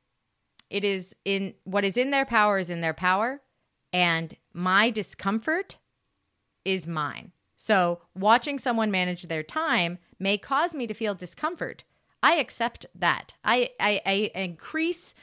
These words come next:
my capacity for discomfort was what I had to learn to do. That being said, the caveat is,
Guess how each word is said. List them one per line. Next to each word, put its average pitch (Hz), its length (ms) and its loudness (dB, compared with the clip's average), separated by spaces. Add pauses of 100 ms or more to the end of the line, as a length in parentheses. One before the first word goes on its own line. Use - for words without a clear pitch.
(140)
my 190 140 2
capacity 185 1040 -6 (320)
for 208 100 -6
discomfort 180 720 -8 (460)
was 185 160 -4
what 202 120 2
I 202 80 6
had 170 320 2
to 185 100 -8
learn 156 240 -8
to 165 100 -12
do. 143 180 -10 (880)
That 220 540 6
being 190 360 0
said, 320 460 2 (840)
the 190 100 -4
caveat 247 680 2
is, 190 460 -4